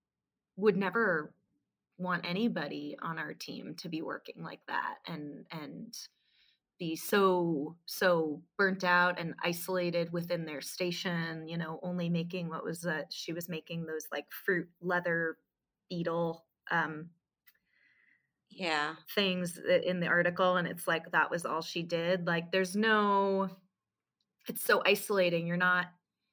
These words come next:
Speaker 1: you're not cooking. You're not, uh, learning. You're not really getting mentored. You're just sort of a part of this machine and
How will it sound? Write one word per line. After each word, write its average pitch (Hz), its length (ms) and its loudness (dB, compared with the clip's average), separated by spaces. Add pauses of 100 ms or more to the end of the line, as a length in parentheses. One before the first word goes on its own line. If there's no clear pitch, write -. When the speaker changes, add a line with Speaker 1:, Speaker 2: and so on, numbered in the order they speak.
(440)
Speaker 1:
you're 185 100 -2
not 208 240 6
cooking. 185 480 0
You're 175 80 2
not, 175 460 4 (380)
uh, 160 420 2 (520)
learning. 196 440 2
You're 170 100 0
not 170 320 4
really 175 340 2
getting 170 720 -4 (1300)
mentored. 180 640 -2
You're 170 120 -4
just - 340 -8
sort 170 220 -2
of 151 280 -6 (360)
a 160 220 -4 (920)
part 190 200 8
of 175 80 0
this 175 240 -2
machine 175 720 -2
and 156 720 -8